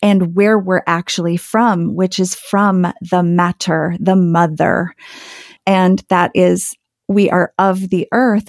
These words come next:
And so we are human. And we have this spirit, you know, that the body is the matter and that our spirit or our soul is the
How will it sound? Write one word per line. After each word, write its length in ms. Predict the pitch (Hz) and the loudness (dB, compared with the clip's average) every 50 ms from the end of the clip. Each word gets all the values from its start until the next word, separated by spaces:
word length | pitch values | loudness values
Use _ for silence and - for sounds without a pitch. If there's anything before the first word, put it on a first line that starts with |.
| - - - | -6 -4 -2
And 560 | 208 233 247 226 190 175 180 208 226 262 277 - - - - _ | 0 2 2 2 2 0 0 2 2 0 0 -2 -6 -14 -16 _
so 180 | - - - 208 | -6 -2 -2 -2
we 240 | 185 180 190 175 - | 0 0 -2 0 0
are 120 | 170 175 | 0 -2
human. 640 | 180 175 - - 233 226 226 220 196 185 185 185 - - | -2 -4 -6 -2 0 2 2 2 2 0 -2 -4 -4 -2
And 520 | 190 214 226 233 220 208 202 190 190 - - - - - - - - _ _ _ | 0 2 4 4 4 2 2 0 -2 -4 -8 -14 -18 -20 -20 -20 -20 _ _ _
we 180 | - 196 208 202 | 0 2 2 2
have 460 | 196 190 196 196 185 185 185 190 185 | 2 2 2 2 2 0 0 -2 0
this 520 | - 180 180 180 180 - - - - - - _ _ _ _ _ | 2 2 2 2 2 0 -4 -8 -10 -12 -14 _ _ _ _ _
spirit, 680 | - - - - - - 254 294 262 190 139 - - - - | -10 -8 -8 -4 0 2 2 4 4 2 0 -2 -4 -2 0
you 120 | 202 196 | 2 2
know, 160 | 196 196 196 | 4 2 2
that 160 | 190 196 185 | 0 0 -2
the 160 | - 185 180 - _ | -2 -4 -6 -4 _
body 720 | 185 180 190 208 214 202 180 165 165 165 190 220 233 - _ _ - - - _ _ - | 0 2 4 4 2 2 2 0 0 0 0 -2 -4 -6 _ _ -20 -20 -20 _ _ 0
is 260 | 214 208 196 190 185 | 2 2 2 0 0
the 100 | - 185 | 0 2
matter 800 | 180 180 175 175 180 208 - - - 190 160 147 143 180 214 269 269 - _ - - - - _ _ _ _ | 4 4 4 4 4 2 2 0 0 0 0 2 2 0 0 -2 -4 -10 _ -20 -20 -20 -20 _ _ _ _
and 400 | 202 202 196 190 196 196 196 196 - - | 2 2 4 4 4 2 0 0 0 0
that 160 | 196 190 185 | 0 2 2
our 160 | 185 190 196 | 2 0 0
spirit 1040 | - - - - - - 220 277 294 247 190 170 170 185 - - - - - - - _ _ _ _ _ _ _ _ _ - | -2 -4 -6 -4 0 2 2 4 4 2 2 0 0 -2 -4 -6 -8 -10 -12 -12 -12 _ _ _ _ _ _ _ _ _ 0
or 200 | 196 185 180 - | 2 2 2 2
our 200 | - 180 185 180 | 2 2 0 0
soul 760 | - - - - 196 220 254 233 - - - - 196 190 - _ _ _ _ | -2 -4 -2 0 2 2 2 2 0 -2 -2 -2 -4 -6 -8 _ _ _ _
is 500 | 202 202 196 196 190 190 - - - - - - 202 | 2 4 4 4 2 0 -4 -6 -8 -10 -12 -6 -2
the 200 | - 190 - | -2 -2 -2